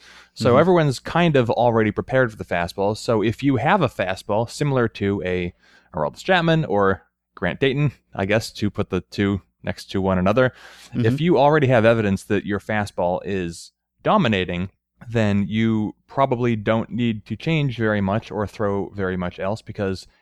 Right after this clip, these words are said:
Speaker 1: hitters are already kind of looking for the fastball and they're not able to hit it. So I think that we see a number of cases. There's Sean Doolittle at his best, Jake McGee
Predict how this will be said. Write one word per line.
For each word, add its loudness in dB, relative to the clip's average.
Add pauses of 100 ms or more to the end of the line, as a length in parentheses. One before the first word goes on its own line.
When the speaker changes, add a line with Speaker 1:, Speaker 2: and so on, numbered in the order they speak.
Speaker 1:
hitters -4
are -2
already 0
kind -4
of -4
looking -2
for -8
the -4
fastball -6
and -4
they're -2
not -2
able -6
to -10
hit -6
it. -12
So -2
I 0
think -2
that -12
we -6
see -4
a 0
number 2
of -4
cases. -6
There's -4 (380)
Sean -2
Doolittle 2
at 0
his 0
best, 0
Jake -6
McGee -2